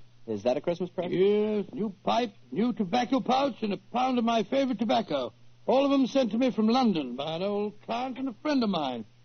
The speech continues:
Speaker 2: Sir Ian Dunbar.
Speaker 1: An old client, huh? Well, do you mean he was one of your patients, or was he someone that you and the great Sherlock Holmes helped?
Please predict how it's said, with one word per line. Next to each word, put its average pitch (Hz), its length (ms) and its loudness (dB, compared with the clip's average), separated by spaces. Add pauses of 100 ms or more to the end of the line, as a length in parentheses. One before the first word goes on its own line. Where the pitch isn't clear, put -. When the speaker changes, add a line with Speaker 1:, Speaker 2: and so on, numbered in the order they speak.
(260)
Speaker 2:
Sir - 100 -4
Ian 226 300 2
Dunbar. 190 600 0 (340)
Speaker 1:
An 135 80 -12
old 202 200 -8 (160)
client, 135 400 -10
huh? 123 280 -6
Well, 120 400 -4
do 110 320 -8
you 156 80 0
mean 170 180 0
he 143 80 -2
was 120 180 -2
one 127 160 0
of 113 120 -2
your 107 160 -2
patients, 175 520 -4
or 98 220 -4
was 104 220 -4
he 131 120 -2
someone 123 380 -2
that 101 120 -4
you 127 120 0
and 113 100 -2
the 104 60 -2
great 120 240 0
Sherlock 120 320 -2
Holmes 120 260 -4
helped? 135 300 -6